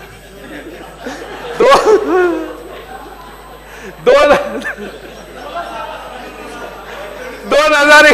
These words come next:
एकोणीस, बघा, मला घेऊन जाणार गाडीत बसून नागपूरला. दोन हजार एकोणीस पर्यंत हाही तीस हजार कोटीचा प्रोजेक्ट पूर्ण होणार.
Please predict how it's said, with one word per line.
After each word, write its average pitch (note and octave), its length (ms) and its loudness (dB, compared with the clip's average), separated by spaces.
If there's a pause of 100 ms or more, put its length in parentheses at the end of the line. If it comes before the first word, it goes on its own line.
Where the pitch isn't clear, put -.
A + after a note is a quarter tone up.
(280)
एकोणीस, A#3 600 2 (380)
बघा, A3+ 480 6 (380)
मला A#3 340 6
घेऊन C#4 220 8
जाणार C4 280 10
गाडीत B3 260 8
बसून A3+ 400 4
नागपूरला. F3+ 500 4 (1400)
दोन D4+ 340 6
हजार D4 260 10
एकोणीस D4 680 6
पर्यंत A#3+ 480 6
हाही G#3 580 8
तीस A#3+ 340 -4
हजार A3 240 4
कोटीचा G#3 460 2
प्रोजेक्ट G3 440 2
पूर्ण F3+ 220 -4
होणार. D#3+ 240 -4